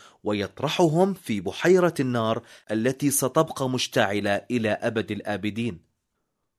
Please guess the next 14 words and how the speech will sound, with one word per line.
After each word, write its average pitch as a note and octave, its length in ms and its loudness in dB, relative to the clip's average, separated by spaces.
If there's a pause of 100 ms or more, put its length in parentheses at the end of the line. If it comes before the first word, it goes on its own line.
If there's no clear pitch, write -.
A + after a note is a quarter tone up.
وقد G2 460 -2
علم G2 380 -4
يسوع G2+ 640 -2
عقيدة F#2+ 520 -6
جهنم، D#2+ 560 -8 (460)
فهو G3+ 380 4
الذي B2+ 360 0
صاغها F#2 800 -2
وبينها A2+ 640 0
في G#2+ 140 -6
الأناجيل، G2+ 680 -6 (580)
والرسل A2+ 640 0 (320)
فهموها A#2 880 -2 (220)
وكرروها C#3+ 1000 4